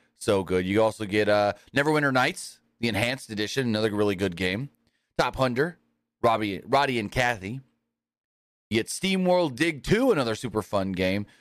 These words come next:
The Super Spy, never seen that one. Over the Top Racing, good game. Soccer Brawl, Tandem, A Tale of Shadows, Mutination, Mutation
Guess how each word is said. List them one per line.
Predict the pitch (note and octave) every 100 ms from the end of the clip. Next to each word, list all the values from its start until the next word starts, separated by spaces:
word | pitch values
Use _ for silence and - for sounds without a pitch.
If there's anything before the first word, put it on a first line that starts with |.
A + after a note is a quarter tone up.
| _
The | -
Super | - - - - D#3+ E3 E3+
Spy, | - - D#3+ D#3+
never | C3 A#2+
seen | - A2+
that | G#2+ G#2
one. | A2 G#2 - - -
Over | C#3+ C#3+
the | A#2+
Top | - C3 C3+ -
Racing, | G2+ A#2+ A#2+ A#2 D3 D3+ _ _
good | G2+ F2
game. | F#2+ G2+ C3+ _ _ _ -
Soccer | - D3+ F#3 F3+ C#3
Brawl, | G#2+ G2 B1+ G#1 _ _ _ _ _ -
Tandem, | C#3+ F3+ D3 G2
A | F#2+
Tale | - C3+ C#3
of | A2
Shadows, | - C3+ C#3 D#3+ G#2 B1 - - _ _ -
Mutination, | A2+ D#3 A#3 A#3 A3 G#3+ A3 G#3 - A3+ G3+ - _ _
Mutation | B2+ E3 - F#3 A3+ - C4 A#3 A#3+